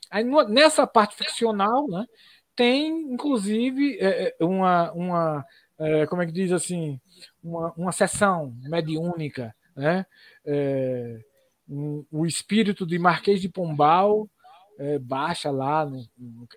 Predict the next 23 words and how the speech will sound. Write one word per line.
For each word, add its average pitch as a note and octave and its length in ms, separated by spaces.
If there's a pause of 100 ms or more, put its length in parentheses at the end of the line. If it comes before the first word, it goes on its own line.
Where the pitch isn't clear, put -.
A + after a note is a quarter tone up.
(140)
tem, A3+ 560
entra E3 680 (120)
es-, C3+ 320
esse, C3 580 (380)
esse C3+ 200
lado E3+ 380
de, G3+ 260
que - 120
seria C4+ 300
assim A#3+ 280
um, A3+ 160 (440)
uma G3 200
vertente F#3 580
sincrética F3+ 840
entre D#3+ 320
catolicismo D3+ 800
e C#3+ 40
espiritismo, C#3 880
né? D#3+ 100 (640)
A F3+ 120
revista F3+ 400
Careta, E3+ 600
né, D3 260